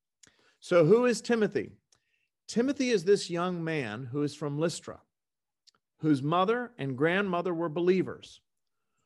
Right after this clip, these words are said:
who were all converted when Paul first went to Lystra on that very first missionary journey, where he faced intense persecution, even to the point of shedding blood, where he was stoned and dragged outside the city and left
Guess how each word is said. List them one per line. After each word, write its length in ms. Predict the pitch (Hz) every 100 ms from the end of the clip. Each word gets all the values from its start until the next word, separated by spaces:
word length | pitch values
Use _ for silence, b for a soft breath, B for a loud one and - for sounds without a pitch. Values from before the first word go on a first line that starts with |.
| _
who 120 | - 165
were 220 | 170 165
all 340 | 185 220 277
converted 680 | 269 254 233 175 143 143 147
when 240 | 139 143
Paul 420 | 135 - 208 220 220
first 580 | - - 233 247 -
went 260 | 185 202 190
to 80 | 190
Lystra 400 | 160 160 - 160
on 200 | 147 143
that 220 | 139 139
very 380 | 123 185 220 240
first 380 | 226 208 202 185
missionary 560 | 165 185 208 190 202 165
journey, 500 | 147 120 113 117 - b b b
where 140 | 147
he 140 | 143 165
faced 360 | 170 147 -
intense 400 | 151 147 233 254
persecution, 840 | - 220 196 180 - 151 143 151 -
even 300 | 226 240 220
to 60 |
the 100 | 214
point 360 | 160 185 170 170 -
of 140 | 120
shedding 420 | - 165 151 147
blood, 340 | 131 107 - _ _ _ _ _ _ _ _ _ _ _ -
where 140 | 131
he 80 | 151
was 180 | 143 -
stoned 460 | - 180 196 185
and 160 | 135 110
dragged 480 | 123 165 190 185 151
outside 500 | 156 151 - 147 135
the 100 | 135
city 320 | 143 139 139
and 160 | 127 101
left 320 | 101 -